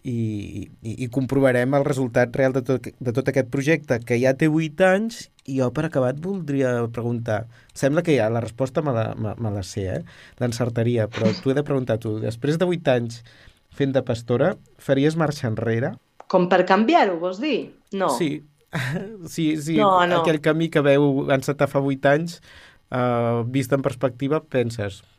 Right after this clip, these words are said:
Speaker 1: ho vam encertar.
Speaker 2: Mm, no sé si ho hem encertat o no, però estic molt a gust. De moment, potser d'aquí a tres anys em tornes a fer aquesta pregunta i et diria que potser no desfaria res, però ja no estic a gust. Però en aquest moment de la meva vida estic a gust i vull que continuï tal qual així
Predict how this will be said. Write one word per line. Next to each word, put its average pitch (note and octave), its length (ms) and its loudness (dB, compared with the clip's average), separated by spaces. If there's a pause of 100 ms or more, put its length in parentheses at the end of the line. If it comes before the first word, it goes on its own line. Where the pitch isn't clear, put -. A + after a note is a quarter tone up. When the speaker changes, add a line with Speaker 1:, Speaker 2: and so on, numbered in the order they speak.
(220)
Speaker 1:
ho C#3 80 -6
vam C3+ 160 4
encertar. B2 460 -4 (380)
Speaker 2:
Mm, A#3 440 6
no C4+ 120 8
sé C#4 220 4
si C#4+ 140 4
ho C4+ 100 8
hem A#3+ 120 4
encertat G3+ 600 -4
o G3 80 0
no, B3+ 380 0
però F#3+ 460 2
estic G3+ 260 -10
molt G#3+ 200 -2
a F#3+ 80 -2
gust. E3 320 -10 (120)
De F#3 140 -8
moment, G#3+ 420 0 (1160)
potser G3+ 280 2
d'aquí A#3+ 300 4
a G3+ 100 2
tres G3+ 220 -2
anys G3+ 240 0
em F#3+ 120 -6
tornes G3 260 -6
a F3+ 60 -6
fer F#3 140 -4
aquesta F#3 280 -4
pregunta G#3 420 0
i F3+ 320 -2
et F#3 140 -14
diria F#3 420 0
que - 120 -6
potser F3+ 340 -12
no G3 200 -4
desfaria F3+ 560 2
res, G#3+ 300 2
però E3+ 280 -4
ja E3+ 160 -2
no E3+ 80 -10
estic - 260 -10
a E3+ 100 0
gust. D#3+ 260 -14
Però E3+ 140 -6
en E3+ 80 -4
aquest G3 240 -2
moment G3+ 240 2
de G3+ 80 2
la F#3+ 120 4
meva F3+ 280 0
vida F#3+ 200 4
estic G#3 280 -2
a F3+ 80 4
gust F#3 400 -2
i F3 60 -6
vull E3 180 -2
que F#3 160 -4
continuï F3 880 -6
tal E3 220 2
qual G3 240 4
així F3+ 300 -4